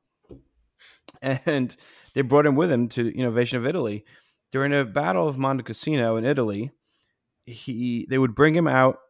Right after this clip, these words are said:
to where they were shelling, um, the Germans, and the bear would just kinda watch what they were doing. And before you know it, he started carrying crates of ammo, just like the <laughs> soldiers kept on bringing the crates of ammo and,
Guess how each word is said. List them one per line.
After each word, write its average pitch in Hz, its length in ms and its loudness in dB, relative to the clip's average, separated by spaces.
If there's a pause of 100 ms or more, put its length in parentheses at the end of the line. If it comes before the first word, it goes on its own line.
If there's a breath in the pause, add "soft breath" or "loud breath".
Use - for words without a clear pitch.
(120)
to 107 600 -4 (500)
where 120 180 0
they 120 80 4
were 117 120 0
shelling, 123 640 2 (320)
um, 104 440 -14 (100)
the 104 100 -14
Germans, 131 540 0 (520 soft breath)
and 131 100 0
the 127 60 2
bear 143 180 4
would 165 80 0
just 131 160 -6
kinda 131 180 2
watch 113 300 0
what 123 60 -6
they 117 80 0
were 117 100 -2
doing. 120 460 -2
And 123 240 -4 (160)
before 135 280 -4
you 127 60 0
know 139 220 0
it, 110 240 0
he 123 140 -8
started 127 360 -2
carrying 139 420 0
crates 139 460 -4
of 110 140 -6
ammo, 113 500 0 (600)
just - 240 -2
like 131 160 2
the 117 220 0
<laughs> - 20 -10
soldiers 113 540 0
kept - 240 -6
on 113 100 -2
bringing 117 280 -2
the 110 80 -4
crates 113 300 -8
of 107 100 -12
ammo 123 400 -4 (520 soft breath)
and, 113 340 -4